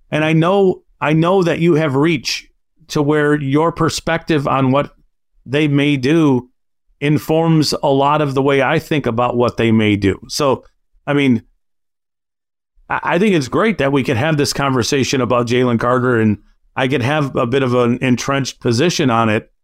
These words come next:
And then within a few minutes, change my mind when presented with really good information.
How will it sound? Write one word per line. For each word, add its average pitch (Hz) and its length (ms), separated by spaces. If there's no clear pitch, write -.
And 135 140
then 139 180
within 139 260
a 113 60
few 143 200
minutes, 147 460
change 143 280
my 131 140
mind 127 460
when 147 260
presented 151 720
with 143 300
really 147 360
good 139 220
information. 147 680